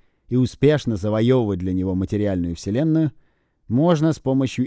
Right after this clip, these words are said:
эпистемологии, направленной на работу с человеком, с человеческим разумом. И всё это означает действие. Что ж, это орудие направлено,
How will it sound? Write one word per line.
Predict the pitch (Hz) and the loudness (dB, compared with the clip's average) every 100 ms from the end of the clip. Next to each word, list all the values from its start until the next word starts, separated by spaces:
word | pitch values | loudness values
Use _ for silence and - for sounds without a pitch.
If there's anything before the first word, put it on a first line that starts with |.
| 113 | -2
эпистемологии, | 101 107 - 107 98 90 76 - - _ _ _ _ | -4 -6 -2 -2 -2 -6 -8 -16 -20 _ _ _ _
направленной | - 107 107 117 147 170 175 | -4 -2 0 0 2 2 0
на | 113 | -2
работу | 107 90 110 117 | -2 -2 -4 -6
с | |
человеком, | - - 90 69 55 - _ _ _ _ _ _ | -10 -12 -12 -12 -16 -20 _ _ _ _ _ _
с | |
человеческим | - 123 101 104 98 - 90 | -8 -4 -2 -2 -6 -10 -10
разумом. | 104 80 71 _ _ _ _ _ _ _ _ _ - _ - | -8 -10 -16 _ _ _ _ _ _ _ _ _ -20 _ -2
И | 147 | 0
всё | 151 156 170 | 2 4 4
это | 160 139 | 4 0
означает | 117 110 - 110 95 | 0 -4 -2 -2 -2
действие. | 82 90 76 - - _ _ _ _ _ _ _ _ _ _ _ _ | -6 -10 -12 -18 -20 _ _ _ _ _ _ _ _ _ _ _ _
Что | - 165 147 | -2 2 2
ж, | 135 | 2
это | 120 131 | 0 2
орудие | 147 143 135 | 2 2 0
направлено, | 123 117 156 180 175 175 175 | 0 0 2 2 2 2 0